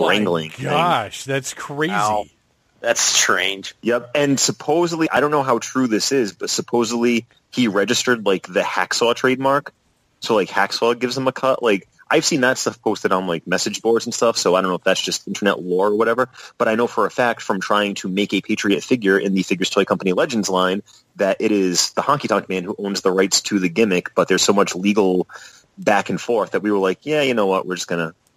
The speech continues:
Speaker 2: not even try."
Speaker 1: Yeah, yeah. Yeah, sometimes you just have to let it go.
Speaker 2: Yep.
Speaker 1: All right. Well, we, we made it through that murky swamp of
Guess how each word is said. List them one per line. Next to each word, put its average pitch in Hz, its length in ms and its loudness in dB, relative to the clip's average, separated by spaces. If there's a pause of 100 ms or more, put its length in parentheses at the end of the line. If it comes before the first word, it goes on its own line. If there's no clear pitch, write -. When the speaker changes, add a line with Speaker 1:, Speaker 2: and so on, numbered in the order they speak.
(180)
Speaker 2:
not 95 360 2
even 85 160 -6
try." - 460 -10
Speaker 1:
Yeah, 110 280 0
yeah. 95 300 -4 (200)
Yeah, 123 180 2
sometimes 151 600 0
you 113 80 -6
just 107 160 -4
have 110 160 2
to 110 80 -6
let 98 180 -2
it 95 120 -2
go. 82 260 -8 (1000)
Speaker 2:
Yep. 190 160 0 (1000)
Speaker 1:
All 170 180 4
right. 233 360 2 (240)
Well, 196 320 2 (200)
we, 139 340 2
we 135 200 0
made 147 240 2
it 170 140 0
through 151 560 0
that 120 400 0
murky 127 580 -4
swamp 113 560 2
of 101 480 -4